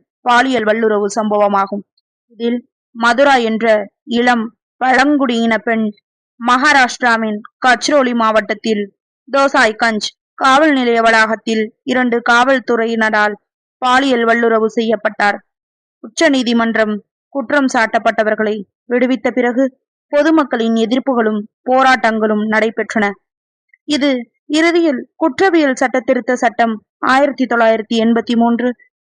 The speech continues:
எண் நாற்பத்தி மூணின் மூலம் இந்திய கற்பழிப்பு சட்டத்தில் திருத்தங்களுக்கு வழிவகுத்தது.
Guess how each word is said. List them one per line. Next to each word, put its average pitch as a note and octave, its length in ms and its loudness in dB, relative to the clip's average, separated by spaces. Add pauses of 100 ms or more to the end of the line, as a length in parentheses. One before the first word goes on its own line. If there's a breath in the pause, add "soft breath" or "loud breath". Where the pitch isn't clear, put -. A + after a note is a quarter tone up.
(160)
எண் A#3+ 240 -2 (360)
நாற்பத்தி C#4 420 0
மூணின் A#3+ 400 2
மூலம் A#3 320 2 (560)
இந்திய D#4 340 4
கற்பழிப்பு B3+ 600 -2
சட்டத்தில் A3+ 460 0 (380)
திருத்தங்களுக்கு C4+ 680 0
வழிவகுத்தது. G#3+ 580 0